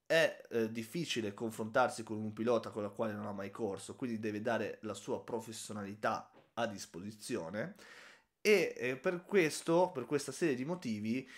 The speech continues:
secondo me il navigatore non è un accessorio che ti aiuta a pagarti l'iscrizione,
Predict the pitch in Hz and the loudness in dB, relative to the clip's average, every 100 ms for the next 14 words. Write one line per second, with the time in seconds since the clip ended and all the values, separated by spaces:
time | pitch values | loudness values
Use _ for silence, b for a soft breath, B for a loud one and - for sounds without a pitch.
0 | B - - 139 165 170 120 107 92 - | B -8 -4 -2 0 0 0 -2 -4 -8
1 | - 131 117 117 135 160 127 104 101 104 | -4 -2 0 -2 0 0 2 0 0 -2
2 | - - 123 123 139 135 104 - _ - | -4 -10 -4 0 4 4 2 -2 _ -4
3 | 127 110 107 - - 131 120 110 104 - | -2 -2 -4 -8 -4 2 4 4 0 -2
4 | 113 113 104 113 120 110 104 117 117 101 | -2 0 0 0 -2 -2 2 4 2 2
5 | 113 113 113 107 110 - 220 - 92 98 | 2 2 0 -8 -8 -8 -6 -6 -6 -6
6 | 95 | -8